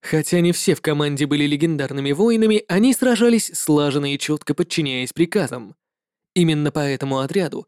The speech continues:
удалось максимизировать наносимый урон и минимизировать потери. Ключом к победе над загами было использование сильных сторон людей на полную.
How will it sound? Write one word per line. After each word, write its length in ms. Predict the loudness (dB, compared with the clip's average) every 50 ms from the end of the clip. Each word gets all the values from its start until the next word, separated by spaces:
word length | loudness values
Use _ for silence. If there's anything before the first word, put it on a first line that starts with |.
| _ _ _
удалось 420 | 2 4 4 4 4 2 2 2 2
максимизировать 800 | 0 0 2 2 2 2 2 2 2 4 4 4 2 2 0 0
наносимый 580 | -2 -2 -2 -2 -4 -4 -4 -4 -2 0 0
урон 280 | 2 2 2 0 -2 -4 -10 _ _ _ _ _
и 100 | 2 4
минимизировать 720 | 4 6 4 4 4 2 2 2 0 0 0 0 -2 -2 -2
потери. 480 | -4 -4 -4 -6 -6 -8 -10 -14 _ _ _ _ _ _ _ _ _ _ _ _ _ _ _ _
Ключом 400 | 0 2 2 2 2 2 0 0
к 80 | -2 -2
победе 380 | -2 0 2 2 2 2 2 0
над 180 | -2 -2 -4
загами 420 | -2 0 0 0 2 2 2 2 2
было 260 | 2 4 4 4 2
использование 640 | 0 0 2 2 2 2 2 2 2 2 2 0 -2
сильных 420 | -2 -4 -4 -2 -2 -2 -2 -4
сторон 360 | -2 -2 0 0 0 0 -2
людей 300 | -2 -4 -2 0 0 0
на 120 | 0 -2 -2
полную. 580 | 0 0 0 0 0 -2 -8 -14 -16 -16 -20